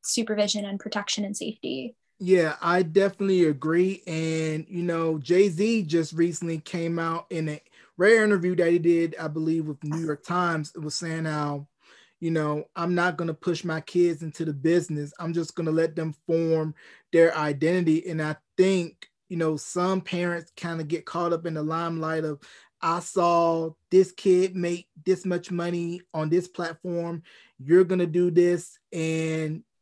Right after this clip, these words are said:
Speaker 2: you're putting a lot of pressure on someone who maybe wants to go play ballerina or be a firefighter tomorrow. And you're saying, "Go make this money for the rest of the family."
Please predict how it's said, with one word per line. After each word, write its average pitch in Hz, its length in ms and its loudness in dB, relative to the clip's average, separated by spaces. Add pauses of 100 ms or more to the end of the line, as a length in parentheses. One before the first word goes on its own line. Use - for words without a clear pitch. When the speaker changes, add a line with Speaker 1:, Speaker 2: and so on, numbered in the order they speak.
(160)
Speaker 2:
you're 180 240 0
putting 185 320 -2
a 175 40 -2
lot 170 200 0
of 156 80 -8
pressure 175 560 -2
on 156 320 -6
someone 160 340 -8
who 156 280 -4 (340)
maybe 175 520 2
wants 165 420 -6
to 160 120 -4
go 165 640 2 (300)
play 175 520 2
ballerina 165 920 0
or 160 320 -2
be 170 360 -4
a 165 120 -6 (100)
firefighter 165 720 0 (360)
tomorrow. 160 1040 4 (120)
And 160 320 0
you're 151 80 -2
saying, 151 760 -6 (460)
"Go 175 160 8
make 175 280 0
this 165 160 -6
money 175 260 0
for 156 160 -4
the 147 60 -4
rest 151 240 -6
of - 20 -8
the 143 80 -12
family." 156 480 -6